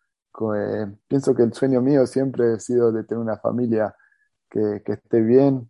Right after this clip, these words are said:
que esté tranquila, que pueda disfrutar, podamos disfrutar de nosotros, y eso lo estoy viviendo en este momento con, aquí, ¿no? Eh, o más con el, con la pandemia que, de, de covid, que uno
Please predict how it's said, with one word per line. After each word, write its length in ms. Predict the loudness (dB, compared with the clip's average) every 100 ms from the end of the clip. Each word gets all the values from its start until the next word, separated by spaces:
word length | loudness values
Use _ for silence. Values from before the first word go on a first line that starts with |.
| _
que 80 | -14
esté 500 | -2 2 4 4 0
tranquila, 760 | -4 -6 -2 4 6 8 4
que 100 | 0
pueda 240 | -2 0 0
disfrutar, 580 | -4 -10 -4 -4 -4 -12 _ -18 -6
podamos 480 | -2 -2 -2 -4 -6
disfrutar 440 | -8 -6 -2 -4
de 60 | -4
nosotros, 600 | -8 -4 -4 -4 -6 -6
y 60 |
eso 160 | -4 -6
lo 80 | -6
estoy 220 | -2 -2
viviendo 360 | 0 -4 -6 -8
en 80 |
este 200 | -8 -8
momento 560 | -6 -6 -8 -8 -10 -12
con, 220 | -14 -18 -18 _ -12
aquí, 360 | -12 -10 -10 -10
¿no? 280 | -12 -12 -12
Eh, 320 | -10 -8 -10 -14 _ _ _ _ _ _ _
o 160 | -6 -6 -2
más 180 | -4
con 160 | -2 -2
el, 200 | -2 -8 _
con 220 | -8 -6
la 280 | -4 -8 -10 _ _ _ _ -8
pandemia 600 | -6 -4 -4 -4 -4 -6
que, 60 | -8
de, 1000 | -8 -10 -16 _ _ _ -18 -16 -16 -16 _ _
de 100 | -12
covid, 460 | -6 2 4 4 0
que 100 | -4
uno 380 | -6 -6 -10